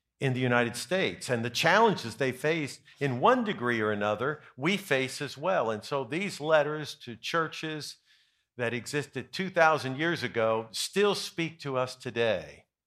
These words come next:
And so today I want you to turn to Revelation chapter two, starting in verse eight, and we're going to read about the second church. Last week,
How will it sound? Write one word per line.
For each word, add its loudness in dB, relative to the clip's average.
And 2
so 6
today 4
I 6
want 2
you -4
to -8
turn 2
to -4
Revelation 2
chapter -2
two, -6
starting 2
in -2
verse -2
eight, 0
and -6
we're 0
going 2
to -6
read -4
about 2
the -2
second 2
church. -2
Last 4
week, -4